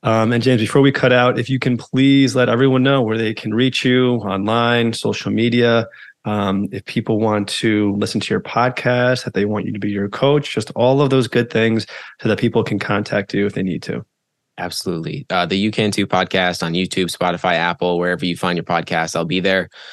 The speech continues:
Speaker 2: Um, and then James Bracken I V pretty much on any platform. I'm mainly on Instagram for the most part. So if you wanna shoot me a D M or whatever that looks like, I'm, D Ms are always open, always looking to connect with great people. I mean, that's how we connected and everything else. And emails are great too through that way. But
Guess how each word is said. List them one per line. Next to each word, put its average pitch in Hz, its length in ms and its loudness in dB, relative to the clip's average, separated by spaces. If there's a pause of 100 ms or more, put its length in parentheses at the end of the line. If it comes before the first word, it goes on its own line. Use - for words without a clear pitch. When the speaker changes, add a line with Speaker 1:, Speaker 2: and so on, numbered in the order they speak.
(120)
Speaker 2:
Um, 98 240 2
and 95 80 2
then 90 180 -2
James 107 300 -2
Bracken 98 320 0
I 95 100 0
V 92 280 -2
pretty 107 160 -2
much 113 160 -2
on 87 80 -2
any 85 160 -4
platform. 85 440 -4
I'm 87 120 -2
mainly 98 240 0
on 90 80 -2
Instagram 90 520 -2
for 92 80 -4
the 90 60 -2
most 90 300 -4
part. 101 200 0
So 85 140 -6
if 82 60 -4
you 85 40 -8
wanna 85 140 -6
shoot - 180 -4
me 85 120 -4
a 85 40 -4
D 90 140 -2
M 87 160 -2
or 82 60 -4
whatever 85 240 -2
that 64 100 -2
looks 85 220 -6
like, 92 180 -2
I'm, 85 160 -6 (380)
D 98 120 2
Ms 92 140 -2
are 87 80 0
always 90 240 0
open, 90 300 -2
always 87 260 -2
looking 82 220 -4
to 85 280 -4
connect - 280 -6
with 87 120 -6
great 82 200 -2
people. 92 320 -2
I 90 40 -2
mean, 82 300 -6
that's 85 160 -8
how 85 120 -4
we 82 120 -6
connected 87 420 -4
and 82 120 -4
everything 87 320 -6
else. 90 260 -2
And 80 160 -6
emails 87 320 -4
are 87 60 -4
great 80 200 -4
too 80 200 -6
through 92 140 -4
that 82 160 -4
way. 98 160 0
But 82 220 -4